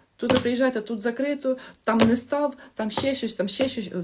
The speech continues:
все, що не робиться, воно все мимо, мимо, мимо, мимо, мимо. То тут або два моменти. Або вам туди, е,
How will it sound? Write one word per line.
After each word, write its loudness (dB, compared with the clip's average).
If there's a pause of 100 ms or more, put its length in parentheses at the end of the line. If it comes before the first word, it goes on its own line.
(120)
все, 2
що 0
не 4
робиться, 0
воно -2
все -4
мимо, 4
мимо, 0
мимо, 0
мимо, 2
мимо. -6 (380)
То -10
тут -4
або 0
два 2
моменти. -2
Або -4
вам 2
туди, -4 (480)
е, -6